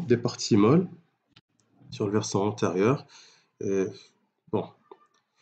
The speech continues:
des calcifications, on doit voir le diagnostic différentiel des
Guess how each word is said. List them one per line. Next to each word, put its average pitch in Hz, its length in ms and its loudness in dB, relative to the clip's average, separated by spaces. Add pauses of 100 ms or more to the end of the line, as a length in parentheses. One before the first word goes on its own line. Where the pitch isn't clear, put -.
(640)
des 104 140 -2
calcifications, 107 680 0
on 120 100 4
doit 110 180 4
voir 123 280 2
le 110 100 2
diagnostic 123 540 2
différentiel 117 760 2 (380)
des 139 200 4